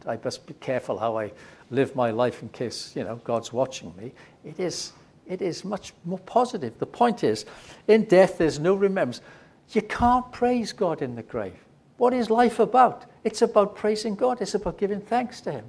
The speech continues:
That's what life's about. You see how the thought is more than just the, the dead are unconscious. It's actually teaching us about the purpose of life.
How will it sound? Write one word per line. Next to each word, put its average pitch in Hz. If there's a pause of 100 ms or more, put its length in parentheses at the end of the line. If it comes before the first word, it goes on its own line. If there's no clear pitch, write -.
That's 233
what 202
life's 131
about. - (1300)
You -
see -
how 220 (200)
the 196
thought 220
is 160
more 226 (120)
than 123
just - (1300)
the, 143 (240)
the 127
dead 135
are 117
unconscious. - (920)
It's -
actually 202
teaching 208
us -
about 143
the 151
purpose 190
of 202
life. 247